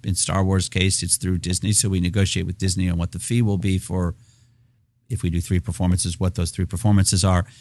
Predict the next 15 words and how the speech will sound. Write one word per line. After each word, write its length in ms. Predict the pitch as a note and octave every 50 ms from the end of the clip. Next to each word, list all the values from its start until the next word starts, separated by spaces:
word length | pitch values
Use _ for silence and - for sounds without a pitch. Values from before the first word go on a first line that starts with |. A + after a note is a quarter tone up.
| - - -
And 140 | - G#2 G2 G#2
then 140 | G2+ G2+
there's 160 | G2 F#2+ F2+ F#2+
a 40 |
screen 340 | F2+ - - - A#2 A2 G#2 G2
above 260 | F2 G2 G2 F#2+ F2+
the 100 | F#2 F#2
orchestra. 560 | G#2+ A#2 A#2+ - - G2+ - - A2+ G#2 G2
The 120 | F#2+ F2+
orchestra 420 | F2+ F2+ F#2+ F#2 - F#2+ - - E2+
sits 340 | - - - F2+ E2+ - -
on 380 | F2+ F2 F2 E2+ E2 F2 - -
stage. 600 | - - - - G#2 G2+ G2 F#2+ F#2 F#2 - - - - - - - - _ -
The 100 | G2+ G2+
co-, 180 | - - G2